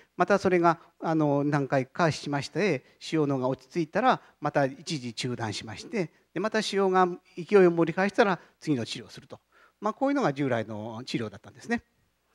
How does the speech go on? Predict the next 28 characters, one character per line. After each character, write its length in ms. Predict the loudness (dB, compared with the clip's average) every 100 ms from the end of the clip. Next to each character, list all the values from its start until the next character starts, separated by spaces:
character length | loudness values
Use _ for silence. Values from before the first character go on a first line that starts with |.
| -20 _ -2
で、 280 | 4 4 2 _ -10
そ 160 | -4
れ 120 | -2 -2
に、 240 | -2 -4 -8 _ _ _ _ -8
最 160 | -6
近 160 | -2 2
は 140 | 2
で 60 | 2
す 80 | -4
ね、 240 | -8 -8 _ _ -12
こ 120 | -8
の 200 | -6 -8 _ _ _ -12
維 120 | -10
持 200 | -2 0
療 280 | 6 6 6
法、 260 | -2 -10 _ _ _ _ _ -6
メ 180 | -2
ン 100 | -2
テ 100 | -2
ナ 140 | 0 0
ン 60 |
ス 120 | -2 -4
治 140 | -2
療 120 | -2
と 160 | -4 -12
い 140 | -8
う 80 | -8
考 160 | -6